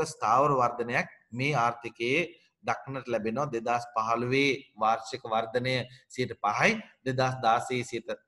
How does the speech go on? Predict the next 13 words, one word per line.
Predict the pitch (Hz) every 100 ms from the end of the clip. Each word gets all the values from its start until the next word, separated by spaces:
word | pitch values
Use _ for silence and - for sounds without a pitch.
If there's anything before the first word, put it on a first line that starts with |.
| _
හතරයි | - - 113
දශම | 110 104 110
පහයි, | 113 131 185 220 - _
දෙදහස් | 143 160 165 139
දාහතේ | 135 139 - 170
සියයට | - 135 143
තුනයි | 123 123 127
දශම | 120 135 156
හතක් | 127 - 202 - - _ _
යන | 123 123
ආදී | 117 120
වශයෙන්. | 170 113 92 - _ _ _
හොඳයි. | 131 175